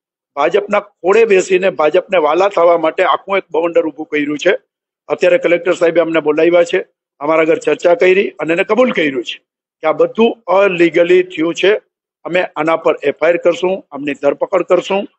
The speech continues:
આ મત છે એને અમે સીલ કરી અને લોક-, લોક-, અ, લોકરની અંદર રાખી દેશું અને આગળની કાર્યવાહી ખાતાકીય જે કંઈ થતી હશે એ કરશું. અમારી માગણી છે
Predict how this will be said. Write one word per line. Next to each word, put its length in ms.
આ 140
મત 300
છે 360
એને 240
અમે 440
સીલ 320
કરી 380
અને 320
લોક-, 400
લોક-, 280
અ, 180
લોકરની 420
અંદર 180
રાખી 260
દેશું 380
અને 240
આગળની 320
કાર્યવાહી 460
ખાતાકીય 460
જે 200
કંઈ 160
થતી 340
હશે 320
એ 80
કરશું. 400
અમારી 260
માગણી 360
છે 200